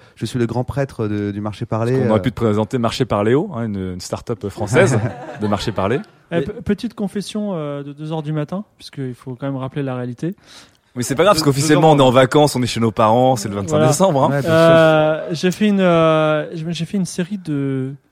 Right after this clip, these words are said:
Speaker 3: marché parlé, de fiction.
Speaker 2: Ah ouais ?
Speaker 3: Euh, en, en juillet dernier.
Speaker 2: Tu nous as caché ça ?
Speaker 3: Pour, euh, ouais, pour, euh, séduire
Speaker 1: Donc
Speaker 3: une
Speaker 1: avant,
Speaker 3: jeune
Speaker 1: avant,
Speaker 3: fille.
Speaker 1: avant que le mien existe, on est
Speaker 3: Ouais, mais
Speaker 1: d'accord,
Speaker 3: c'était
Speaker 1: hein.
Speaker 3: de fiction.
Speaker 1: Ouais.
Speaker 3: C'est-à-dire, en fait, euh,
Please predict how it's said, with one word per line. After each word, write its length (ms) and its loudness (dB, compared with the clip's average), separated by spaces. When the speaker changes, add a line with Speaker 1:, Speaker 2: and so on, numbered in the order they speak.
Speaker 3:
marché 280 -4
parlé, 360 -6
de 80 -10
fiction. 440 -14
Speaker 2:
Ah 140 0
ouais ? 80 4
Speaker 3:
Euh, 240 -2
en, 60 0
en 280 -6
juillet 220 -6
dernier. 360 -4
Speaker 2:
Tu 140 -10
nous 120 -6
as 60 -4
caché 240 -10
ça ? 260 -10
Speaker 3:
Pour, 300 -4
euh, 300 -2
ouais, 180 -4
pour, 300 -10
euh, 440 -4
séduire 280 -8
Speaker 1:
Donc 80 0
Speaker 3:
une 40 -2
Speaker 1:
avant, 60 -4
Speaker 3:
jeune 80 0
Speaker 1:
avant, 100 -4
Speaker 3:
fille. 160 0
Speaker 1:
avant 140 0
que 120 -6
le 60 -4
mien 80 -4
existe, 320 -4
on 60 -4
est 20 -2
Speaker 3:
Ouais, 60 0
mais 100 4
Speaker 1:
d'accord, 80 2
Speaker 3:
c'était 120 0
Speaker 1:
hein. 40 -2
Speaker 3:
de 80 0
fiction. 360 -8
Speaker 1:
Ouais. 80 -10
Speaker 3:
C'est-à-dire, 380 -2
en 60 -6
fait, 280 -8
euh, 300 -6